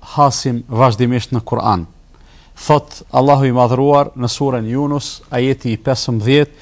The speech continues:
"Qul ma yakunu li an ubaddilahu min tilqa'i nafsi in attabi'u illa ma yuha ilay." Thuaj, o Muhammed, nuk është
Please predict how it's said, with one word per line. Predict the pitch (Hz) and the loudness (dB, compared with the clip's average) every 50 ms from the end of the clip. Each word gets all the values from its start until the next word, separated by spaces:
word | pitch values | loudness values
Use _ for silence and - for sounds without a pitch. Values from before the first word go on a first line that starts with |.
| - - - - _ _ | -20 -20 -20 -20 _ _
"Qul | - 156 156 151 147 139 | 2 2 4 4 2 0
ma | 143 147 143 139 135 | 0 0 0 0 0
yakunu | 131 127 - - 151 147 143 135 135 | -2 -2 -4 -4 -4 -2 -2 -2 -2
li | 127 127 135 147 147 143 139 - | -4 -2 -2 -2 -4 -4 -6 -4
an | 135 135 131 | -4 -2 -2
ubaddilahu | 139 - 139 117 117 143 139 123 117 123 139 139 139 135 123 135 139 135 | -2 -4 -4 -2 0 -2 -2 -2 -2 -4 -2 0 0 0 0 0 -2 -2
min | 139 135 127 120 | -2 -2 -4 -4
tilqa'i | 113 - 131 117 117 - - 143 135 135 - 135 | -4 -4 -4 -4 -4 -4 0 0 0 0 0 -2
nafsi | 117 127 131 - - - - 135 131 131 - - _ _ _ _ _ _ _ _ _ _ - - | -2 -2 -2 -4 -6 -4 -2 -2 -2 -2 -4 -8 _ _ _ _ _ _ _ _ _ _ -4 -2
in | 139 127 127 | 0 0 0
attabi'u | - 139 127 - - - 156 139 123 127 131 127 120 117 117 - - | 0 0 -2 -2 -2 0 0 0 2 2 2 2 2 2 0 -2 -6
illa | - 131 123 120 123 123 117 113 | -4 -4 -2 -2 0 -2 -2 -2
ma | 113 117 113 | -2 -2 -2
yuha | 113 113 110 107 104 - - 110 104 - | -2 -2 -2 -4 -4 -4 -4 -6 -4 -4
ilay." | 110 107 104 107 101 90 110 - - | -4 -4 -4 -4 -4 -6 -8 -12 -16
Thuaj, | - - 151 151 151 139 123 117 - | -10 -4 -2 0 2 2 0 0 -2
o | 127 120 | -4 -4
Muhammed, | 113 110 101 - 113 104 101 95 95 90 - - - - - - - | -4 -4 -6 -6 -6 -6 -6 -8 -10 -12 -16 -20 -20 -20 -20 -14 -8
nuk | 123 127 120 - | -6 -6 -4 0
është | - 175 170 - - _ _ | 0 0 0 0 -6 _ _